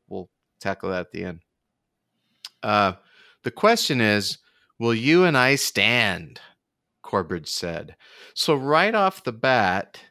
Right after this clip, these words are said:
he begins with the bandwagon fallacy, right? And what that is, again, is, hey,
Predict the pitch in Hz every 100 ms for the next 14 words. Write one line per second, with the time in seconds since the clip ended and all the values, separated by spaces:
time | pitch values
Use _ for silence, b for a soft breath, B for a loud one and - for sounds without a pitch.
0 | _ _ _ _ - 135 135 131 151 170
1 | 165 131 127 - 107 117 123 120 110 101
2 | 95 92 90 - 90 85 85 - 80 -
3 | - _ _ _ _ _ - 95 98 98
4 | 110 113 120 131 151 139 131 117 110 85
5 | 107 104 104 101 98 - 95 92 92 90
6 | - - 113 120 107 95